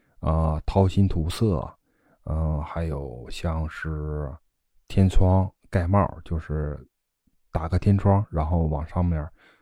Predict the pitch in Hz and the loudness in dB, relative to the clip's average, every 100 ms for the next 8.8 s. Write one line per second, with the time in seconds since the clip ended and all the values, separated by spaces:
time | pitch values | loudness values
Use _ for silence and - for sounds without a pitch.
0 | _ - 95 85 107 95 73 71 - 73 | _ -4 -2 0 2 2 0 -4 -6 -6
1 | 78 78 78 73 82 82 - 78 78 78 | -4 -4 -4 -4 -2 -2 -2 -4 -6 -8
2 | 69 60 62 78 78 78 78 80 - 82 | -12 -14 -6 -4 -4 -4 -4 -6 -4 -4
3 | 87 _ _ _ - _ _ _ _ 90 | -4 _ _ _ -20 _ _ _ _ -4
4 | 85 95 92 90 87 87 85 82 78 78 | 0 4 4 4 4 4 2 2 0 -4
5 | - - _ _ _ _ - - 98 85 | -10 -20 _ _ _ _ -4 2 4 4
6 | 90 92 - 107 - - 85 - 73 78 | 2 0 4 2 2 -6 -2 0 0 -2
7 | - 78 - 87 80 - - - - - | -6 -10 -2 -2 -2 -4 -6 -6 -10 -6
8 | - 85 82 90 87 - 76 | 0 2 2 2 0 0 -4